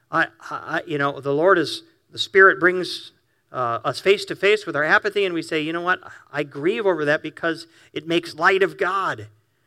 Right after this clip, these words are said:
And I grieve over that because that's not the way I want to live. Thank you, Lord, for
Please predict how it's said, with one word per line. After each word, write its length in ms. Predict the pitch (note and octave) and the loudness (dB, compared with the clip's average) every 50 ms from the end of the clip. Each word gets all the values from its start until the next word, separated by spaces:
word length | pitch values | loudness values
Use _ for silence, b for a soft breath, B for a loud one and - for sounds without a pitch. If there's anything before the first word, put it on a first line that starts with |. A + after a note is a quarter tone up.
| _ _ _ _ - | _ _ _ _ -2
And 140 | - E3 F3 | 2 4 4
I 80 | F3 | 4
grieve 260 | E3+ F3+ G#3+ A#3+ A3+ | 4 2 0 4 6
over 160 | A3 G#3 F#3 F#3 | 6 6 6 6
that 240 | F3+ F3 E3+ D#3+ | 6 6 6 4
because 320 | D#3+ E3+ E3 E3+ F#3+ F3+ F3+ | 2 0 2 2 2 2 2
that's 200 | G#3 G#3 G3+ - | 2 -2 -2 -2
not 180 | A3+ G#3 G3 | -4 -4 -4
the 80 | - F3+ | -4 -4
way 180 | D#3 D3+ D3 C#3+ | -4 -2 0 0
I 60 | C3 | 0
want 180 | C3 C3+ C3 | 0 -2 -4
to 40 | B2+ | -2
live. 280 | A#2+ D#3 G3+ G#3+ G3+ G#3+ | 0 2 2 2 2 0
Thank 240 | - G3+ G3 F#3 - | -2 -4 -4 -2 -6
you, 80 | F3 | -6
Lord, 260 | D#3+ D#3+ D#3+ D#3+ C#3+ | -4 -4 -4 -4 -6
for 200 | - C#3+ C#3 B2+ | -6 -10 -12 -12